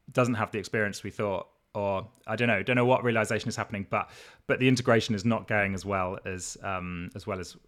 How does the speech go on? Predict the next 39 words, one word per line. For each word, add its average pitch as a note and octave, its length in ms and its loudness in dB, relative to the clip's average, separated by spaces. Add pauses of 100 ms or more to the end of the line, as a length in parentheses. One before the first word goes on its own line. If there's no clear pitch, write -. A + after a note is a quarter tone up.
as - 120 -16
well F#2+ 120 -4
as F2+ 100 -8
hoped, F#2+ 300 -6 (420)
and, F#2 380 -2 (320)
uh, F#2 180 -2
the F#2+ 100 -10 (120)
project A2 300 -2
gets - 140 -10
shelved. F#2 440 -4 (1040)
So C3 120 2
that C3+ 180 8
point B2 240 4
is, A#2+ 160 -2
like, A#2 180 2
a A#2+ 40 -2
real B2 240 4
learning A#2 300 4
curve G#2 220 -2
for G#2 100 -10
me. G2 100 -4
Like, G2 180 -4
I'm A2 140 -4
very A#2 280 2
grateful A2 540 -4
to - 120 -18
have - 280 -6
that - 320 -4
be A2 60 -6
thrown A2+ 420 0
in G#2+ 140 -2
that G#2 180 -6
deep A#2+ 220 -2
end C3 280 0 (360)
and, G#2+ 240 2 (720)
you A#2+ 140 -2
know, G#2 220 2 (680)
fail A#2 420 4 (140)
essentially, G#2+ 560 -6